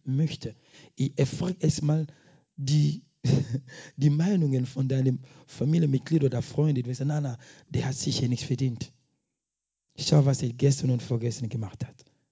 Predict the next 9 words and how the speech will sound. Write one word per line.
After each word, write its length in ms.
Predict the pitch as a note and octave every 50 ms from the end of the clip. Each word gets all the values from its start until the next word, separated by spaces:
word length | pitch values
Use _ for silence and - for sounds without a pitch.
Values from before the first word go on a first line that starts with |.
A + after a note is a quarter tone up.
| _ _ _ _ _ _ _ _ _ _ _ _ _ _ _ _ _ _
Da 160 | - A#2+ C3+
kommt 320 | C3 B2+ - B2+ B2 G#2+ -
die 80 | -
Gnade. 380 | - - B2+ A2+ A2 A2 A#2 A2+
Die 140 | A2+ A#2+ -
Gnade 260 | - E3 E3 E3 F3
ist 160 | D#3+ - -
so 140 | - D#3+ D#3
groß. 500 | - D3 D#3 D#3 - - - - -